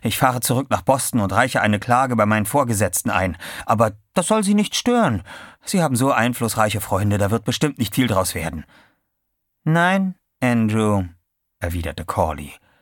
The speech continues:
"Ich habe so gut wie keine Freunde mehr. Seit acht Jahren kämpfe ich hier meinen Kampf. Inzwischen hat sich der Wind leider gedreht. Ich werde verlieren.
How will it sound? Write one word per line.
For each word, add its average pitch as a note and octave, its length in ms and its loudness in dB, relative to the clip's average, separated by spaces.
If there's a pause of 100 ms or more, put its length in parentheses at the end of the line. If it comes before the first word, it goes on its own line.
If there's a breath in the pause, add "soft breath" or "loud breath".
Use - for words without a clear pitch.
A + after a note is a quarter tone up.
(540)
"Ich F3 200 -2
habe F3+ 220 2
so C#3+ 180 0
gut E3 260 -2
wie D3 280 0
keine F3 440 0
Freunde G#2 480 0
mehr. F2 420 -2 (800)
Seit E3 260 -2
acht F3+ 240 0
Jahren D3 380 2
kämpfe D3 340 0
ich C#3 140 -4
hier C#3 160 2
meinen A2+ 260 2
Kampf. G#2+ 440 -2 (720)
Inzwischen - 400 -2
hat E3 160 2
sich D#3 140 -2
der D3 140 2
Wind E3 220 -2
leider D3+ 300 4
gedreht. E3 560 -2 (760)
Ich C#3 160 -4
werde E3 220 0
verlieren. E3+ 640 2